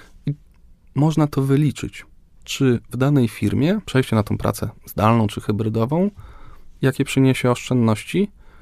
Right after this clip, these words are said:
Tylko bardzo ważne jest to, żeby, żeby tymi oszczędnościami podzielić się trochę z pracownikami, a pomóc im. Teraz jest na przykład taka debata, czy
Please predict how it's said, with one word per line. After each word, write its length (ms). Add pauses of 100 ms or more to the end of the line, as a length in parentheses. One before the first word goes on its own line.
(160)
Tylko 160
bardzo 340
ważne 340
jest 140
to, 140
żeby, 360 (880)
żeby 160
tymi 220
oszczędnościami 640
podzielić 560
się 140
trochę 520 (360)
z 60
pracownikami, 880 (760)
a 260 (120)
pomóc 440
im. 260 (400)
Teraz 220
jest 100
na 60
przykład 160
taka 180
debata, 480
czy 320